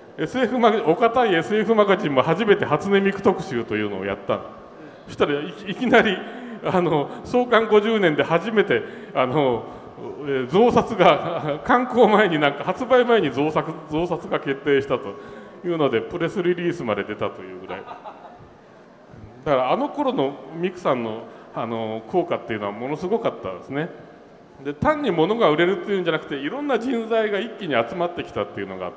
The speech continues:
たんですよね。だから、まあ、これだけのパワーがあったら、あの、宇宙船も飛ばせるし、未来は明るいだろうなと思ったわけですね。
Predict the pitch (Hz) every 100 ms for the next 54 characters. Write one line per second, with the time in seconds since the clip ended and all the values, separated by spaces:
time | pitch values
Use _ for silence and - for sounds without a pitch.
0 | - 92 - - 127 135 143 - - -
1 | - - - - 214 180 151 151 - 202
2 | 269 269 254 262 254 254 233 143 139 -
3 | 131 135 113 - - - - 151 135 127
4 | 127 131 143 139 185 180 180 180 175 156
5 | 170 175 147 - 180 139 - - 180 208
6 | 160 117 113 160 170 160 123 117 117 113
7 | 117 107 107 101 92 90 - 113 117